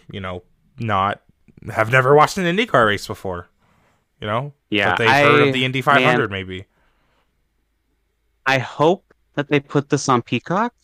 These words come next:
Speaker 2: It's kinda weird. It's only on the C W.
Speaker 1: Well,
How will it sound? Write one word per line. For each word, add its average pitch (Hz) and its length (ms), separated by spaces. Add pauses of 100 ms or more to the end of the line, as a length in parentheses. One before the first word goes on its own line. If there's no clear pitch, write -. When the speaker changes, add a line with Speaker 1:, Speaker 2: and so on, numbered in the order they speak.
(440)
Speaker 2:
It's - 280
kinda 143 220
weird. 131 440
It's - 200
only 123 280
on 120 140
the 113 80
C 117 160
W. 95 400 (100)
Speaker 1:
Well, 120 480